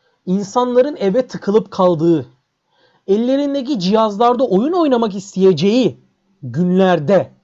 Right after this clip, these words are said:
her günün beş gün gibi geçtiği günlerde evde otururken bu cevabı vermeniz niye bu kadar gecikti? Bana bunu söyleyin ya.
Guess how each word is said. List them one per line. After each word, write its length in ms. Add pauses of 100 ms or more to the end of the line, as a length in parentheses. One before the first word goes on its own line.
(1120)
her 240
günün 520
beş 280
gün 240
gibi 200
geçtiği 460
günlerde 560
evde 320
otururken 540 (1040)
bu 200
cevabı 560
vermeniz 640
niye 440
bu 100
kadar 340
gecikti? 1200 (1300)
Bana 360
bunu 180
söyleyin 420
ya. 200